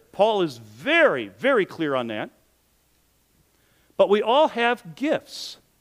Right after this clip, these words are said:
And for the church to function,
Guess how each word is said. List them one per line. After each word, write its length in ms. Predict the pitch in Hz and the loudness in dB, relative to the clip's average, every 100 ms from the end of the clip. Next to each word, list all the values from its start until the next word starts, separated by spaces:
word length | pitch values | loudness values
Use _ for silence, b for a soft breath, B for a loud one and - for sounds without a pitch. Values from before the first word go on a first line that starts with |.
| _ _ _ _ _ _ _ _ _ _ _ _ _ _ b b | _ _ _ _ _ _ _ _ _ _ _ _ _ _ b b
And 160 | 185 180 | -8 -4
for 80 | 196 | -2
the 120 | 208 | -4
church 380 | - 302 330 - | 0 0 0 -6
to 100 | 254 | -10
function, 640 | _ 254 277 - - | _ -2 -2 -4 -16